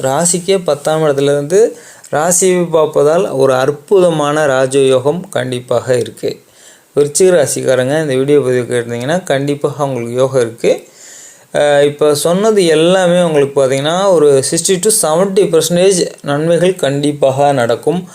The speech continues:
அவங்க அவங்களோட சுய ஜாதக வலுவை பொறுத்து. அதை நீங்க, அ, மனதுல வச்சுக்கணும். அ, ஏன் அப்படின்னு பார்க்கும்போது, வலுவாக, யோகமாக இருக்கும்போது கண்டிப்பாக நடக்கும்.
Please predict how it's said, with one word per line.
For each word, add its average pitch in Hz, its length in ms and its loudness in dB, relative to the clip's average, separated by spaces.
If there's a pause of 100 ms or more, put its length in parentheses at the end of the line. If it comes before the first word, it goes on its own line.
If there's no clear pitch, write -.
(440)
அவங்க 196 460 2
அவங்களோட 156 540 2
சுய 160 380 2
ஜாதக 143 680 0
வலுவை 139 640 2
பொறுத்து. 117 640 -4 (540)
அதை 156 280 0
நீங்க, 151 460 -2 (480)
அ, 139 40 -4
மனதுல 123 640 0
வச்சுக்கணும். 123 540 -6 (580)
அ, 139 540 0
ஏன் 175 360 0
அப்படின்னு 139 320 -2
பார்க்கும்போது, 123 920 0 (540)
வலுவாக, 160 800 2
யோகமாக 143 640 0
இருக்கும்போது 127 480 0
கண்டிப்பாக 123 600 -2
நடக்கும். 123 500 -8